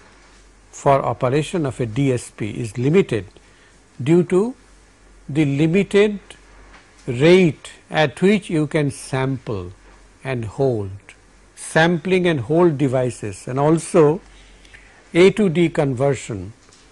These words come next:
the speed is limited. And in practice, ignore this data, in practice you cannot use a sampling frequency today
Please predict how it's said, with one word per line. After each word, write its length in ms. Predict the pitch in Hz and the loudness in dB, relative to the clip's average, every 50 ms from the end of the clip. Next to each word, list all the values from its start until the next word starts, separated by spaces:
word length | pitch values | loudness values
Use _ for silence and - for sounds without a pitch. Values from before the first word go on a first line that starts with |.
| _ _ - - - _ _ _ _ _ _ _ | _ _ -20 -20 -20 _ _ _ _ _ _ _
the 120 | - 135 123 | -6 -6 -6
speed 800 | - - - - _ _ _ - 180 175 165 139 127 110 101 104 - - _ - - _ _ | -6 -8 -16 -20 _ _ _ 0 2 2 2 2 0 -2 -6 -10 -14 -20 _ -20 -20 _ _
is 340 | - 147 139 131 104 - - - 120 | -4 -2 -2 -2 -4 -8 -14 -14 -10
limited. 640 | 113 113 117 120 127 113 107 101 95 - 104 104 - - - - _ _ _ _ _ _ _ - _ _ _ _ _ | -8 -8 -6 -6 -6 -6 -8 -10 -10 -12 -16 -16 -16 -20 -20 -20 _ _ _ _ _ _ _ -20 _ _ _ _ _
And 280 | 151 151 156 160 160 151 | 2 4 4 4 4 2
in 180 | 147 147 135 | 0 0 -2
practice, 840 | 113 - 156 175 208 202 - - - 143 123 127 156 170 - - - - _ _ - | -2 2 4 4 4 2 0 -6 -4 -2 -2 0 -2 -4 -8 -12 -20 -20 _ _ -6
ignore 400 | 160 156 139 147 170 190 196 185 | -6 -4 -2 0 4 4 4 4
this 320 | 147 131 151 147 135 - | 4 2 0 0 0 -2
data, 480 | - - 139 135 131 - 151 139 139 - - - - - _ | 0 2 2 2 2 0 -2 -4 -4 -6 -12 -20 -20 -18 _
in 220 | - 160 165 156 135 | -2 0 0 0 -2
practice 720 | - - 156 175 175 - - - 151 139 139 143 143 - - - - _ | 0 2 4 4 2 0 -4 -2 0 0 0 -2 -4 -10 -20 -20 -18 _
you 200 | - 160 160 156 - - | -2 0 0 0 0 -6
cannot 460 | - - 151 156 156 185 214 233 196 - _ - - | -4 -2 -2 0 2 2 2 0 0 -4 _ -18 -12
use 460 | - 151 143 143 151 160 175 160 - | -8 -4 0 0 2 2 0 -2 -4
a 80 | 165 143 | -6 -6
sampling 520 | - - 143 139 143 135 - 147 139 131 | -4 -4 -4 -4 -4 -4 -4 -6 -6 -6
frequency 760 | 120 - - 147 147 143 - 135 131 127 117 - - 120 120 | -6 -4 -4 -4 -4 -2 -4 -6 -6 -6 -8 -8 -8 -8 -8
today 560 | 117 - 135 117 110 143 156 160 143 135 143 | -8 -8 -10 -4 0 2 2 2 2 0 0